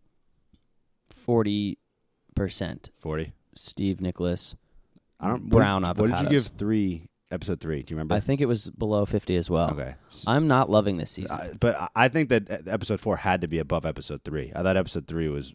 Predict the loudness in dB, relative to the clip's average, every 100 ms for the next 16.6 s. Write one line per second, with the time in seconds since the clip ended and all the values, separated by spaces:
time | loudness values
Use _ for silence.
0 | -10 -8 -6 -2 0 2 0 -6 -8 -6
1 | -6 -4 -2 2 2 4 4 4 4 4
2 | 4 2 2 2 4 2 2 0 -4 -8
3 | -4 2 4 6 6 6 6 6 4 _
4 | -20 _ 2 6 6 8 4 6 4 6
5 | 6 4 2 2 0 4 2 4 2 4
6 | 4 6 4 2 _ -4 -2 -2 -4 -6
7 | 0 2 2 2 -6 -14 -20 -10 2 4
8 | 4 4 4 4 0 -6 -10 _ -10 -8
9 | -8 -12 _ -2 0 2 -2 -10 _ _
10 | _ 2 4 6 4 6 6 6 4 2
11 | 2 4 2 -2 -4 2 4 8 10 10
12 | 10 8 6 4 8 10 10 10 10 12
13 | 8 4 2 2 2 2 2 4 6 6
14 | 4 4 2 2 2 2 2 -4 0 0
15 | 0 -4 0 0 0 -2 -6 -4 0 0
16 | 0 10 12 12 12